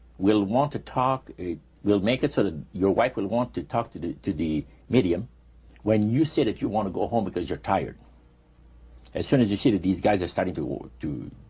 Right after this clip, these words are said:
to want to leave, then leave with them at the same time. And as you get outdoors,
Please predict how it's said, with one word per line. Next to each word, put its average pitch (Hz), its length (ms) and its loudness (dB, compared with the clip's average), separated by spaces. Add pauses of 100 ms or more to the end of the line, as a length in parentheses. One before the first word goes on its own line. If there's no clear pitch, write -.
(220)
to 82 60 -8
want 85 180 2
to 73 60 -4
leave, 101 220 -2 (920)
then 98 220 2
leave 135 200 6
with 120 200 2
them 98 140 -2
at 80 40 -6
the 82 60 -8
same 117 240 0
time. 78 420 -4 (920)
And 90 140 0
as 107 160 6
you 110 60 0
get 123 240 2
outdoors, 95 600 -2